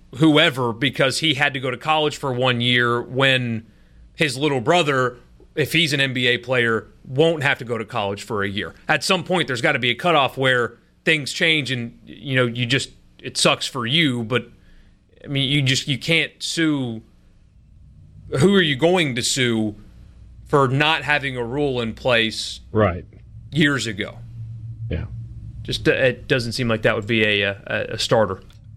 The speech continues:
Speaker 2: No, I, I agree with you.
Speaker 1: Tyler and Brandon, a resident baseball fan, wants to remind all of you that there are ninety-nine days until opening day of Major League Baseball.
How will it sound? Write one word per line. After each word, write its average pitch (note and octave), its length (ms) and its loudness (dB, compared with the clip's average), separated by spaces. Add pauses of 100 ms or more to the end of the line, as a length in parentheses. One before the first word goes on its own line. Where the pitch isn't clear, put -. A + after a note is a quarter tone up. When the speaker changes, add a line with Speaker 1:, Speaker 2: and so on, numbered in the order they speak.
(1000)
Speaker 2:
No, G#2+ 120 6
I, F2+ 180 -4
I F#2+ 220 -2
agree E2+ 200 0
with E2 140 -2
you. E2+ 100 -4 (520)
Speaker 1:
Tyler D#3+ 320 2
and C3+ 100 -4
Brandon, D3 340 0
a C3 60 2
resident B2+ 380 0
baseball C3 400 2
fan, B2 260 2
wants B2 200 0
to C3+ 100 -2
remind A#2+ 340 4
all B2 180 2
of A#2 120 -2
you A#2+ 100 0
that B2 140 -2
there B2 160 4
are A#2 80 4
ninety-nine C#3+ 540 0
days C#3 320 2
until A#2 500 0 (100)
opening B2+ 600 2
day C3 320 4
of G#2 120 -4
Major A#2+ 300 -2
League A2 160 -2
Baseball. A#2 400 -2